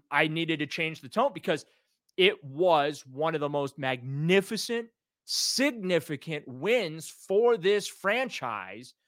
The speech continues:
since nineteen ninety-nine that has put them in a position now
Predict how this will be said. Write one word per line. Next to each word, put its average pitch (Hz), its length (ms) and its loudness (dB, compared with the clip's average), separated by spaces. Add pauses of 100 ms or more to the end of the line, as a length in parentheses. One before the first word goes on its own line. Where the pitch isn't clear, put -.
(200)
since 233 440 0
nineteen 202 500 -2
ninety-nine 190 760 0
that 156 180 -6
has 143 240 -6
put - 360 2
them 202 300 0
in 202 200 -4
a 202 60 0
position 175 720 0
now 113 440 -4